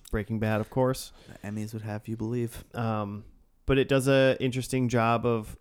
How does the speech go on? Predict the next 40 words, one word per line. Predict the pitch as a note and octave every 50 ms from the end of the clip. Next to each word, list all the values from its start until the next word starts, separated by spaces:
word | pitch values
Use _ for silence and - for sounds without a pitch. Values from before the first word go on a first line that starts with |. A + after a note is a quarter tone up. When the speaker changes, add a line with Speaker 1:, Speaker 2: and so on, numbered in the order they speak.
| -
Speaker 1:
at | A2+ A#2+
the | A2+
very | G#2+ A2 A2+ A2+ A2+
beginning, | A#2 A#2 A2 A#2 A#2 A#2 A#2+ A#2 A#2 - - - -
you | C3+ C#3 C#3+
would | D3 D3+
assume | D#3 - - - E3 D#3+ D#3 D3+
that | D3+ G2 G#2+
most | B2+ B2 B2+ B2+ -
people | - B2 B2
going | A2+ B2 A#2 A#2 A#2
into | A#2 A2+ A2+ A2+ A2 A2 A2
Bre-, | A2 - A2+ A2+ G#2+ - -
Better | A2+ A2 A2
Call | A2 - A2 G#2+
Saul | - - A2 G#2+ G#2+ G#2 G#2+ G#2+ G#2 -
have | - - G#2 -
seen | - - A#2+ A2+ A2 G2
Breaking | - F#2 G2+ G2 G2+ F2+
Bad. | F2 F2 E2 F2+ A#2 A#2 _ _ _ -
I | _ _ _ _ _ _ -
can't | - C3 B2 A#2
imagine | A#2 A2+ A2 A2 A2+ G#2 G#2+ G#2+ G#2 G#2+ A2+ - - _ _ _ _ _ _ _ _ _ _ _ _
Speaker 2:
That'd | - G2+ G#2
be | G#2 F#2+
weird. | F2+ F#2+ F2+ - - - - - -
Speaker 1:
too | - - C#3+ C3+
many | B2+ B2 A#2 A#2 A#2
people | A2+ - A#2 A2+ - A2 G#2 G#2 G#2+ G#2+ _ _ _ _ -
going | A#2 A2+ A2 A2 G#2+ A2
like, | A2+ A2 - -
"I'll | D3 C#3+
start | - - G2+ G2
with | A2+ -
this | - A#2+ A2+ -
one | G#2 G2+
'cause | G2+ - G#2+ G#2
it's | G#2+ A2
a | A2+
prequel." | - - A#2+ A#2 - - G#2+ A2 -